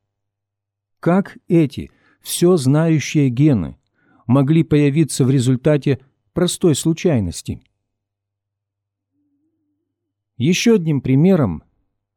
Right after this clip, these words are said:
подтверждающим необычно комплексное строение человеческого организма,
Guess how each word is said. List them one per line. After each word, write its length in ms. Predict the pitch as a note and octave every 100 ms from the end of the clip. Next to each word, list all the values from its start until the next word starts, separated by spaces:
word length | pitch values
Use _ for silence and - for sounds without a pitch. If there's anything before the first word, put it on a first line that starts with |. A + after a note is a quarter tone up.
| _
подтверждающим 1200 | C3 B2 C3+ D#3 C#3 D3+ G#2 E2 - - D#2+ C#2 _ _
необычно 960 | A2+ B2 D#3 D3+ C#3 A#2 - E2+ C2+ _ _ _ _ -
комплексное 760 | D3 E3+ C3 A#2 - G2+ F2
строение 640 | - - A#2 C#3+ C3 F#2
человеческого 880 | E2+ - A2+ C#3 A#2+ F#2+ - E2+ E2+
организма, 640 | D#2+ E2 F2+ F#3 B2+ D2